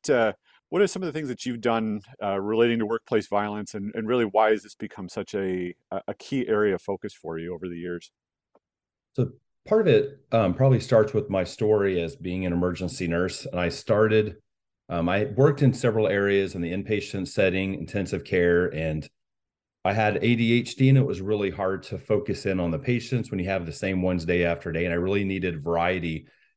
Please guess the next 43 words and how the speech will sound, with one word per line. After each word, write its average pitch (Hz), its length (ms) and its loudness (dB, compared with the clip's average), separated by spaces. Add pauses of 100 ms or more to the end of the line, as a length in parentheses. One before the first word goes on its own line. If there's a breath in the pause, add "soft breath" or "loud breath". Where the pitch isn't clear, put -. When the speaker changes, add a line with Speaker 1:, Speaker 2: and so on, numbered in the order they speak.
(100)
Speaker 2:
to 110 100 -4
keep - 200 2
my 87 160 2
mind 85 420 2
stimulated. 107 720 0 (440 soft breath)
So 120 180 2
I 120 60 6
ended 131 180 6
up 110 340 0
popping 120 300 -2
down 104 240 -2
in 98 100 -4
the 95 60 -4
emergency 104 500 -4
department. 82 460 -2
I 87 80 -2
think 117 220 -4
I 92 80 2
started 90 580 0 (580)
in 104 120 0
a 98 80 2
local 117 320 2
community 101 480 -2
hospital 92 500 -4
that 85 180 0
had 82 380 -2
twelve 95 400 -2
beds. 98 460 -2 (100)
And 87 100 -4
I 90 80 -2
started 101 360 2
there 95 240 2
in 85 160 0
January 95 500 0
of 82 100 -2
nineteen 87 380 -4
ninety-eight. 82 540 -2
And 80 120 -6
then 85 120 -6
from 90 140 -2
that 98 260 -2
point 92 200 0
on, 87 380 -2